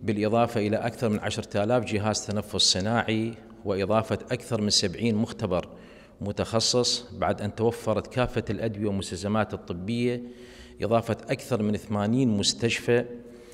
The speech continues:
بالإضافة إلى تدريب الملاكات الطبية والصحية، وإضافة أجهزة التشخيص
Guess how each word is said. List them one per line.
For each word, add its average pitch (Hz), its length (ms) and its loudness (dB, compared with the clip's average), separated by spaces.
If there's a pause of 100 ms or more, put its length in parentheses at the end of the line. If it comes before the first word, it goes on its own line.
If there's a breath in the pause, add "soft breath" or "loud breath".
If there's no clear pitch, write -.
(160 loud breath)
بالإضافة 113 680 2
إلى 113 640 4
تدريب 117 580 2
الملاكات 110 840 2
الطبية 104 580 0
والصحية، 120 920 2 (340 loud breath)
وإضافة 110 600 4
أجهزة 107 400 0
التشخيص 113 800 -2